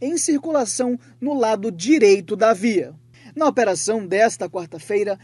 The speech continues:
foram dez motoristas autuados e três veículos recolhidos por irregularidades.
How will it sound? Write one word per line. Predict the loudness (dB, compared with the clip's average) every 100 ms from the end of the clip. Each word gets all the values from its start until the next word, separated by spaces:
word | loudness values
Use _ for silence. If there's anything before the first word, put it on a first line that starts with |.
| _ _
foram | 0 0 0
dez | 0 2 2 0
motoristas | -2 0 0 0 -4 -8 -4
autuados | -4 -2 0 0 -2 -6 -10 _ _
e | -12
três | -4 0 0 0
veículos | 0 -2 -4 -6 -4
recolhidos | 0 0 0 -2 -4 -8 -14 _
por | 0 2
irregularidades. | 2 2 0 2 0 0 -4 -8 -12 -14